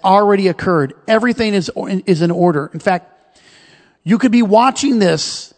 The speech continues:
and while I'm in the middle of this lesson, the Lord could come back, and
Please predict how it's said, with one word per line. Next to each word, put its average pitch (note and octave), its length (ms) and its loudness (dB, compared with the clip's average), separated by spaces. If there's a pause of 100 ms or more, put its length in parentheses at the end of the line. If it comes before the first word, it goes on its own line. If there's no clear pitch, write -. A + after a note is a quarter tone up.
(180)
and F3+ 220 2
while F#3 260 4
I'm F#3+ 160 2
in F#3 100 0
the F3 80 0
middle A3 360 4
of G3 80 4
this F#3+ 220 2
lesson, D3+ 600 -2 (640)
the F3 120 6
Lord E3+ 680 4
could D3+ 180 -6
come D3+ 200 -2
back, D3 420 -4 (400)
and D#3 300 -4